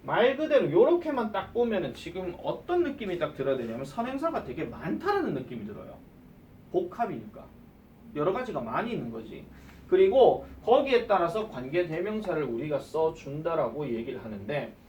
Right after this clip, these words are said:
일단 야에 생긴 꼬라지는 이렇습니다. 일단 기본적인 관계 대명사 who라든지 아니면 what이라든지 아니면은 뭐 which라든지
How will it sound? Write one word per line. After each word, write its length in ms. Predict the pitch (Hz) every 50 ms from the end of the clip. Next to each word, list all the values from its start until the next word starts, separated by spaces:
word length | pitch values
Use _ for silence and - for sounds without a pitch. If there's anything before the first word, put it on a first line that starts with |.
| - - - - - - -
일단 440 | 302 339 349 349 349 339 269 175
야에 300 | 127 123 139 185 226 254
생긴 380 | 247 294 339 370 359 330 269 226
꼬라지는 420 | - 208 226 262 269 - 208 165
이렇습니다. 500 | 170 185 190 - 151 131 120 113 120 123
일단 400 | - 226 269 277 277 294 277 240
기본적인 600 | 220 - 285 302 320 302 262 233 202 196 196 190
관계 360 | 185 151 - 139 151 208 220 202
대명사 720 | 208 185 175 165 151 147 143 147 147 - 185 185 190 190 190 - -
who라든지 800 | 311 311 294 247 202 156 127 120 117 113 120 156 202 214 214 - - _ _ _ _ - - - - - - -
아니면 500 | - 143 147 156 160 165 185 214 226 220
what이라든지 1200 | 165 127 135 151 190 240 262 - - 233 196 170 147 139 127 123 - 117 147 175 196 220 226 - - - - _ - - - - -
아니면은 640 | 135 143 165 202 226 220 208 190 196 214 220 208
뭐 220 | 175 143 143 139 151
which라든지 1120 | 190 247 247 - - - 208 180 165 147 143 131 131 127 127 160 190 220 233 240 240